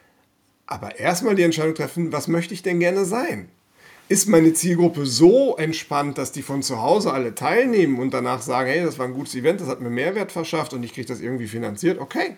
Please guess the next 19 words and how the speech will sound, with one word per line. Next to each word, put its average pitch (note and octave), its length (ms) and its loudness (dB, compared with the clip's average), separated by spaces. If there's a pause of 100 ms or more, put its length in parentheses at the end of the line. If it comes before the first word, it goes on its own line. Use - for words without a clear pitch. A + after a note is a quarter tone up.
ist - 220 -14
doch D#3 80 -10 (240)
völlig E3 240 -4
okay. - 400 -6 (500)
Ist D#3+ 200 4
meine D#3 240 2
Zielgruppe E3 480 -2
die, D3+ 180 -6
die D3 200 -10 (120)
unbedingt F#3 720 2
anreisen C#3 680 -2
will C3 120 4
und A2+ 160 -4
vor - 220 -8
Ort E3+ 260 -4
die C#3 60 -6
Menschen D3+ 460 -4
treffen B2 440 -6
will, F#2+ 240 -8